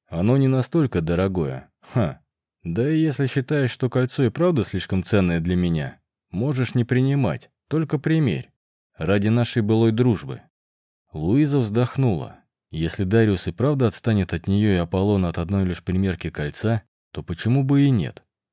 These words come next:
Достаточно просто". Она взяла с его ладони колечко. По первому взгляду,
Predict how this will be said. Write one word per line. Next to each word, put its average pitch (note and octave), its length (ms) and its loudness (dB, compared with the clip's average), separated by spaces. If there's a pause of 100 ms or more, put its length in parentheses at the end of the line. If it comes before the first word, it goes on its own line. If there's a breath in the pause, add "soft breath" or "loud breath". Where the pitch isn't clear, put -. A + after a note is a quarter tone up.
(120)
Достаточно C#3 800 -4
просто". - 580 -4 (480)
Она G#2 260 0
взяла C3+ 300 0
с - 80 -6
его A2+ 240 2
ладони A#2 360 2
колечко. - 680 -2 (540)
По C#3+ 100 -8
первому D3 460 0
взгляду, A2+ 580 0